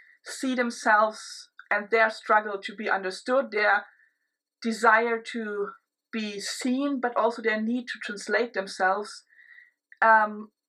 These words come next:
like, ref-, reflected in those biblical stories, and especially when, um, those stories talk about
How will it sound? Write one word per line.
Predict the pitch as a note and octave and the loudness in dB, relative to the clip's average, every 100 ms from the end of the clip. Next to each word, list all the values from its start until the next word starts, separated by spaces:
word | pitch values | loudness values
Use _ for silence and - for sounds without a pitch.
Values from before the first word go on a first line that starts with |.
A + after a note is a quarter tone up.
| _ _ _ _ _ _ | _ _ _ _ _ _
like, | A3 G#3+ | 0 0
ref-, | A#3 A#3 - | 0 -2 -2
reflected | A3 G#3+ A#3+ A#3+ G#3 | -2 2 0 0 -8
in | G3+ | -4
those | G3 | -4
biblical | G3 A3 G#3 G3+ | -4 -8 -6 -4
stories, | - A3 G#3+ G#3 | 2 2 2 -6
and | G3+ | -12
especially | - A3 A#3+ - A#3 | 0 2 2 0 -6
when, | A3 G#3 G#3 G#3 - _ | 0 0 -2 -14 -18 _
um, | G3+ F#3+ F#3+ F#3+ F#3+ F#3+ - - _ | 2 4 4 2 -6 -18 -20 -20 _
those | G3+ G#3+ | -6 0
stories | A3+ A3 | 2 2
talk | - G#3+ G#3 | 0 -2 0
about | G3+ G3 | 0 0